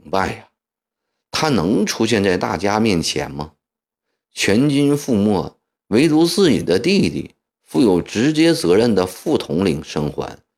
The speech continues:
这叫曾国藩怎么向世人交代？怎么向皇上交代？没有温普的阵亡，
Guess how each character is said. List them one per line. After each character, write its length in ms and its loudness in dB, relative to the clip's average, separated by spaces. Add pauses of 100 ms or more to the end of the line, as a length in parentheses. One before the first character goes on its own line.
(420)
这 160 4
叫 240 4
曾 240 0
国 120 2
藩 320 0
怎 220 -4
么 80 -8
向 160 -2
世 240 -2
人 380 2
交 340 2
代？ 420 -2 (480)
怎 140 -4
么 140 0
向 160 0
皇 480 -2
上 200 2
交 240 -6
代？ 280 -8 (680)
没 160 2
有 140 2
温 340 0
普 220 -4
的 100 2
阵 240 0
亡， 400 -6